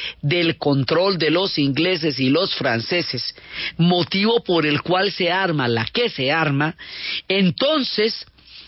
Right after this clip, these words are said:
ni Líbano, ni Egipto, ni Irak van a poder participar en esta Olimpiada. ¿Cómo les parece? Porque la cosa está de ese tamaño. Pero no solo ellos,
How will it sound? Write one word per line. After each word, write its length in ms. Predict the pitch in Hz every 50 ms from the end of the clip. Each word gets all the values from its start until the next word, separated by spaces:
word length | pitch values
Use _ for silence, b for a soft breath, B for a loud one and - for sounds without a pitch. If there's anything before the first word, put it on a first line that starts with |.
| B B B _
ni 220 | 151 151 151 143 131
Líbano, 640 | 160 214 247 240 226 214 202 196 202 202 202 185
ni 260 | 165 156 147 143 139
Egipto, 680 | 127 120 110 - 214 226 170 - - - 175 170 170 170
ni 320 | 165 156 143 131 123 117 113
Irak 520 | 131 185 208 196 - - - - - - B B B B B B B B B B B B B B B B B B -
van 320 | 143 139 175 180 180 180 190
a 80 | 196
poder 300 | - - 165 160 160 151
participar 600 | - 180 160 - - 160 131 151 - - 151 151
en 100 | 160 156
esta 220 | 160 151 - - 165
Olimpiada. 640 | 160 165 156 147 - 190 190 190 190 180 160 147 - - _ _ _ _ _ -
¿Cómo 240 | - 160 156 156 160
les 160 | 156 151 -
parece? 380 | - - 143 135 160 143 160 160
Porque 280 | - 147 127 - 151 135
la 140 | 127 127
cosa 260 | - - 151 143 170 165
está 300 | 156 - 170 156 - -
de 420 | 147 135 139 143 139 139 143 143
ese 220 | 135 - - 151
tamaño. 520 | - - 135 123 123 123 110 104 90 - - - B B B B B -
Pero 220 | - 208 196 190
no 100 | 185 190
solo 240 | 185 208 220 226 233
ellos, 520 | 240 247 220 175 156 135 - - - -